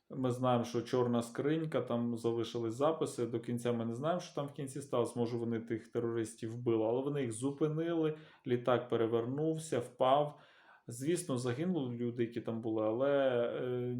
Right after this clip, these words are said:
жоден об'єкт не був пошкоджений, як вежі-близнюки. Ось, і ми так само,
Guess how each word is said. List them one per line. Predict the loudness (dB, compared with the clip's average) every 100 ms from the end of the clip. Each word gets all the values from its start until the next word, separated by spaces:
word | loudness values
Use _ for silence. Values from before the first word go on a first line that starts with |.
| -4 -6 -6
жоден | -2 0 0 -2
об'єкт | -2 -4 -2
не | -2
був | 0 -2 -2
пошкоджений, | -6 -2 2 2 4 2 2
як | 2 2
вежі-близнюки. | 6 6 4 0 0 0 0 -4 -4 -8 -10 -10 -18 -20 -20 -20 -20 -20 -10 4
Ось, | 6 6 4
і | 4
ми | 4
так | 4 4
само, | 8 8 8 4 2